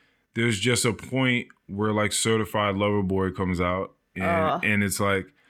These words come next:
Speaker 1: yeah, like, we, we get it, but that's certainly not, that's why I questioned it. It's like, that's certainly not an album p-, f-, of him proclaiming to be hurt by women. If anything,
Speaker 2: Mm-hmm.
Speaker 1: he's like,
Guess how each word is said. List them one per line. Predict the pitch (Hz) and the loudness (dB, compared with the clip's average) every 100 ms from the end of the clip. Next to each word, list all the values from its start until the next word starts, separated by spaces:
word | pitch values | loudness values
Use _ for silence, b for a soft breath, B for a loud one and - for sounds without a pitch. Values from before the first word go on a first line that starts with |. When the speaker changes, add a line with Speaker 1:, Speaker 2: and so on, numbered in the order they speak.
| b b b b b - | b b b b b -4
Speaker 1:
yeah, | 185 220 143 | 2 2 2
like, | 120 120 | 2 0
we, | 135 170 160 - - - | 2 0 0 -4 -14 -4
we | 127 165 | -2 2
get | 127 135 | 2 2
it, | 147 - | 0 -6
but | 135 123 | -4 0
that's | 135 156 - | 2 0 -2
certainly | - 143 123 127 123 117 | 0 0 2 2 2 2
not, | 123 117 | 0 0
that's | 131 135 | 0 2
why | 131 117 | 0 0
I | |
questioned | 104 127 120 110 95 | 0 0 0 2 0
it. | 92 | 0
It's | 98 107 | 0 0
like, | 98 | 0
that's | 104 117 - | 2 0 0
certainly | 131 113 107 | 0 2 2
not | 101 98 | 2 2
an | 95 | 2
album | 95 92 92 90 | 2 2 0 -4
p-, | 104 - | -8 -12
f-, | 104 101 | -12 -6
of | 101 85 | -4 -2
him | 110 104 | 0 0
proclaiming | 92 104 - 107 98 95 92 | 0 -4 -2 0 2 2 0
to | 92 | 0
be | 90 | 0
hurt | 80 113 87 | 2 0 2
by | 85 | -2
women. | 78 80 80 76 B B B | -2 -6 -6 -10 B B B
If | 113 117 | -4 0
anything, | 123 101 104 101 | 2 2 2 2
Speaker 2:
Mm-hmm. | 92 | 0
Speaker 1:
he's | 95 110 110 98 | 2 2 2 2
like, | 92 90 | 2 0